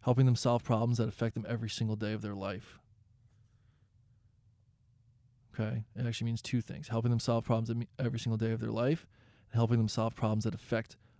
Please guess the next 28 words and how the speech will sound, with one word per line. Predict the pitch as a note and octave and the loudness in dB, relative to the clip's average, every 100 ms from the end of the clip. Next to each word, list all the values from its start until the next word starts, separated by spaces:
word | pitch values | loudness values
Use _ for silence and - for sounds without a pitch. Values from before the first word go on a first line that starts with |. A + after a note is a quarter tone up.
| - | 0
other | C3+ C3+ D3 | 4 8 8
things, | C#3 C3+ B2+ B2+ B2+ - _ _ - | 6 4 6 4 2 -6 _ _ 6
other | C#3+ D#3+ | 10 10
important | D3+ - D3 B2+ A#2+ | 10 8 6 6 4
things | - C3 A#2 | 4 4 6
and | A#2 | 2
people | - B2 A2 | 0 -2 0
in | A2+ | 0
their | G#2+ | 0
life, | G#2 G2+ A#2 - _ - - - | -2 -4 -6 -14 _ -20 -20 2
other | C3 B2 A#2 | 8 8 8
than | A2+ | 4
just | A2+ A2 - | 0 -2 -4
them. | G#2+ - - _ _ - _ _ _ _ _ - _ _ _ _ _ _ _ _ _ _ _ _ _ _ _ _ _ | -8 -8 -16 _ _ -20 _ _ _ _ _ -20 _ _ _ _ _ _ _ _ _ _ _ _ _ _ _ _ _
That's | - A#2+ | -4 0
what | A#2+ | 0
we | A#2 | 2
mean | A#2 | 2
by | A#2 | 2
bigger | - A2+ G2 | -2 -4 -6
outcomes. | G2+ - A2+ | -10 -10 -6
That's | A#2 A2+ | -4 -2
what | A#2 | -2
we | A2+ | -2
mean | A2 | -4
by | G#2 | -6
high-level | G#2+ G#2+ A#2 F#2+ F#2+ - _ _ - | -6 -6 -6 -8 -10 -14 _ _ -12
problems. | A#2+ A2 F#2 - | -6 -6 -8 -14